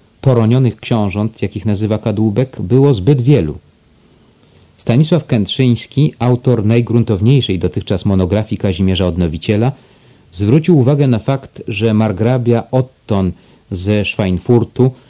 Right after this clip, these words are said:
który zaręczył się z najmłodszą córką Chrobrego, Matyldą, zerwał w tysiąc trzydziestym szóstym roku zaręczyny.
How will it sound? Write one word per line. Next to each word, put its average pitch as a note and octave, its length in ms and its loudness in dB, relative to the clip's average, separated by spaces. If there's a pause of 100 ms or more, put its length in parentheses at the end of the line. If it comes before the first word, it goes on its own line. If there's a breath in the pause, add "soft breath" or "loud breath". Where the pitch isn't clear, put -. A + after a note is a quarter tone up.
(140 loud breath)
który A2 280 0
zaręczył A2 500 0
się A2 160 -4
z F#2+ 60 -2
najmłodszą G#2+ 600 0
córką G#2+ 440 0
Chrobrego, F#2+ 560 -2
Matyldą, F2 680 -2 (600 loud breath)
zerwał B2+ 560 2
w - 60 -18
tysiąc B2 420 -4
trzydziestym G#2 520 -4
szóstym G2+ 360 -2
roku F#2+ 220 0
zaręczyny. F2 640 -2